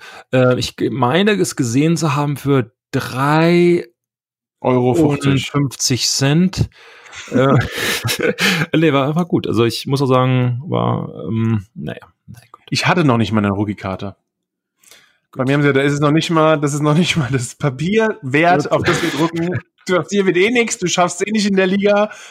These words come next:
Speaker 2: Warum soll ich so einen Deutschen
Speaker 1: Aber
Speaker 2: siebten runden? Aber ja.
Speaker 1: Aber, aber
Speaker 2: Hätten sie
Speaker 1: ge-
Speaker 2: mal das da vorher
Speaker 1: Oh, oh,
Speaker 2: gewusst,
Speaker 1: oh.
Speaker 2: hätten sie einen riesen Reibach, hätten sie damit
Speaker 1: Hätten
Speaker 2: gemacht.
Speaker 1: sie richtig,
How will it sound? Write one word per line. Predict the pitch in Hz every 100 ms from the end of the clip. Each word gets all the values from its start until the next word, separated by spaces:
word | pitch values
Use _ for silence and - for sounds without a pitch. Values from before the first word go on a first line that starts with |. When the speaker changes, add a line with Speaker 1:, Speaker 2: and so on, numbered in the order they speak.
| -
Speaker 2:
Warum | 143 170
soll | 160 175
ich | 165
so | 160
einen | 165
Deutschen | 151 170 -
Speaker 1:
Aber | 170
Speaker 2:
siebten | 151 147
runden? | 180 180 175
Aber | 147 143 143
ja. | 143 120 113
Speaker 1:
Aber, | 117 104 98
aber | 139
Speaker 2:
Hätten | 143
sie | -
Speaker 1:
ge- | 196
Speaker 2:
mal | 185
das | 185 208
da | 208
vorher | - 202 185 190
Speaker 1:
Oh, |
oh, | 143
Speaker 2:
gewusst, | 135 123 196
Speaker 1:
oh. | 156
Speaker 2:
hätten | 117 139 151
sie | 156
einen | 175 170
riesen | 180 240 247 220
Reibach, | 196 151 180 147 123 -
hätten | 127 -
sie | 113
damit | 113 107
Speaker 1:
Hätten | 156 165
Speaker 2:
gemacht. | 147
Speaker 1:
sie | 135
richtig, | 127 123 113 117